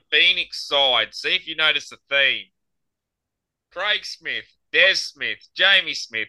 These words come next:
Michael Smith, wicketkeeper Murray Smith, Brad Smith, Sid DeMello, Tate Smith, David Smith,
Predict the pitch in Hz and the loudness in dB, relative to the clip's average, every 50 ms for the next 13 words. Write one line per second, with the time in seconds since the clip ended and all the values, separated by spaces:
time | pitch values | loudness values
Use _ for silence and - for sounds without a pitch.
0 | - _ 127 143 165 170 156 156 147 131 - - - 120 120 120 - _ _ - | -8 _ -2 0 2 2 2 2 -2 -2 -8 -12 -8 -6 -6 -6 -6 _ _ -2
1 | 175 180 180 170 - 147 139 139 131 127 127 135 151 175 190 175 139 117 - - | 0 0 0 0 0 0 0 0 -2 -6 -8 -6 -4 -4 -2 -4 -4 -6 -8 -10
2 | - - 123 123 127 127 _ _ _ _ _ _ _ - 170 185 190 185 - - | -12 -10 -8 -6 -6 -8 _ _ _ _ _ _ _ 2 4 4 4 4 2 -4
3 | - - 139 147 160 _ _ - - - 180 190 214 175 156 147 131 139 156 165 | -10 -8 -8 -8 -8 _ _ -14 -8 -4 -4 -4 -2 -4 -6 -6 -2 0 2 2
4 | 151 135 123 123 131 143 - _ _ _ _ - - 208 226 233 - - - - | 2 0 0 -2 -4 -4 -8 _ _ _ _ -4 0 0 0 0 -2 -8 -14 -6
5 | 165 170 180 180 - _ _ _ - - - - 180 196 190 175 156 143 - - | -2 -2 -2 -2 -6 _ _ _ -20 -10 -2 2 2 4 2 2 -2 -8 -14 -18
6 | - 139 143 147 143 | -12 -8 -6 -6 -6